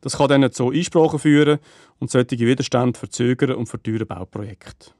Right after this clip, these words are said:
Gleichzeitig wirken auch gesetzliche Vorgaben wie der Lärmschutz, Ortsbildschutz oder Anforderungen an die Umgebungsgestaltung in verdichteten Gebieten stärker als auf der grünen Wiese. Verdichtungsprojekte benötigen durch das aufwendige Planungsverfahren,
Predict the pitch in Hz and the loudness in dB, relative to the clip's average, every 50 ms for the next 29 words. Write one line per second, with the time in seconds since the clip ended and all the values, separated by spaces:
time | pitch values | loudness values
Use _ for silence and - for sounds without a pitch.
0 | _ _ _ _ _ _ _ _ _ _ _ _ _ _ - 180 202 165 - - | _ _ _ _ _ _ _ _ _ _ _ _ _ _ 0 0 0 2 2 2
1 | 147 131 - 135 113 - 120 127 127 127 - - 127 113 113 117 107 - - 151 | 0 2 2 -4 -4 0 0 0 0 0 0 -2 0 2 0 0 -2 -2 -2 -2
2 | 165 165 - 180 175 156 - 180 180 175 160 175 170 170 170 165 170 156 131 123 | -2 -2 -4 -4 -4 0 2 2 2 2 2 2 2 2 4 2 2 0 0 0
3 | 120 120 117 127 139 156 160 - - 151 151 151 _ - - - - - - 131 | 0 2 2 4 4 2 2 2 2 2 2 2 _ -8 -10 -10 -8 -2 0 2
4 | 156 156 - - - 147 151 147 - - 147 147 143 - - - - _ _ _ | 2 0 0 0 2 2 2 2 0 0 0 0 0 -2 -8 -8 -10 _ _ _
5 | _ _ _ - - 127 - - 123 131 147 139 - 143 131 135 - 135 135 131 | _ _ _ -6 -6 -6 -4 0 2 2 2 4 4 2 2 2 2 0 0 2
6 | 123 135 127 117 123 113 - - 127 120 113 120 123 139 143 - - 143 - - | 2 0 0 0 -2 -4 -4 -4 -4 0 2 0 0 0 -2 -6 -6 -8 -2 0
7 | 139 131 131 127 - 143 131 - - _ _ _ _ _ _ _ _ - 135 123 | 2 2 2 0 -2 -6 -6 -6 -10 _ _ _ _ _ _ _ _ -6 -6 -6
8 | - 113 - 127 151 156 - - 139 - - 123 131 120 127 127 123 120 - 143 | -4 0 0 2 0 0 0 -6 -6 -6 -4 -4 -2 0 2 2 0 0 -2 -10
9 | - - 117 127 135 147 - - 135 135 120 123 117 - 123 - - 113 - 110 | -4 0 0 2 2 0 -2 -4 -6 -4 -4 -4 -2 -2 -4 -6 -6 -6 -4 -2
10 | 110 113 117 123 110 107 104 110 - 104 92 92 _ _ _ _ _ _ _ _ | 0 2 2 2 2 0 -2 -4 -4 -6 -8 -10 _ _ _ _ _ _ _ _
11 | _ - 117 147 170 - - 156 - - 151 151 151 156 - - - _ _ - | _ -2 2 2 2 2 0 -4 -2 2 2 4 4 2 0 -4 -16 _ _ -16
12 | _ - 123 131 131 147 143 - - 131 131 135 127 131 120 120 123 123 123 120 | _ -2 2 4 4 2 2 0 -6 -2 -2 0 0 0 0 0 2 2 2 0
13 | - - - 147 127 120 127 123 117 113 113 117 110 107 - 127 135 151 156 156 | -2 -4 -4 -4 -2 0 0 0 0 0 -2 -2 -4 -4 0 2 2 2 2 0
14 | - - 139 - 147 139 139 143 143 143 139 | -2 -4 -2 0 2 4 4 4 2 0 -4